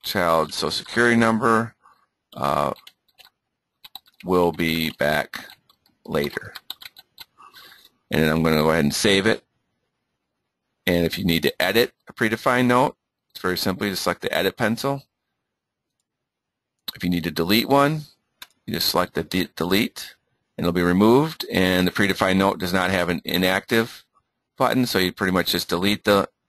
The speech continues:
the predefined note, and it will no longer show up in the, in the drop down once you create a brand new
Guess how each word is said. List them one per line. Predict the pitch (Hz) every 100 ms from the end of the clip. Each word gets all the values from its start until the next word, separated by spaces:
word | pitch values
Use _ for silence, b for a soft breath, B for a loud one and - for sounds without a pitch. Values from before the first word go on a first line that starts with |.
| _ _
the | -
predefined | 117 101 - 101 101
note, | 104 107 -
and | 90
it | 85
will | 87
no | 90 90
longer | 90 87
show | 85 92
up | 87 -
in | 87
the, | 85 85 - b b b b b b _
in | 95
the | 98
drop | 92 113 107
down | - 101 90 90 95 - _ _ _ _
once | 101 107 104
you | 101
create | - 104 92
a |
brand | 85 92 90 90
new | 90